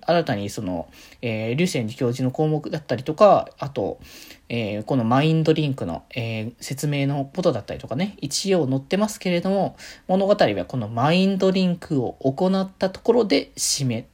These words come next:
ていう形で、うん、なんか締めの切り替えのタイミングはね、あの、毎回悪くないなって感じの流れにはなってきてるかなと思うんですけれども、まあ、ただ一週間に一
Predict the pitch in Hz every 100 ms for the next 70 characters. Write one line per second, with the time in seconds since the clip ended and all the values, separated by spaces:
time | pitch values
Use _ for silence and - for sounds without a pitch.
0 | - 123 101 104 - - - 117 95 -
1 | - - - - - _ - 147 139 107
2 | 156 - 190 - - 226 370 453 466 466
3 | - - - - - 359 359 415 415 427
4 | 415 403 392 403 381 381 370 370 339 185
5 | 165 156 165 170 185 180 165 185 160 135
6 | 131 117 101 104 120 - 117 117 123 120
7 | 123 117 123 123 98 95 110 - - 98
8 | - 110 120 127 104 78 98 - 104 104
9 | 95 87 - - - - - 170 139 107
10 | 120 - 226 220 151 127 117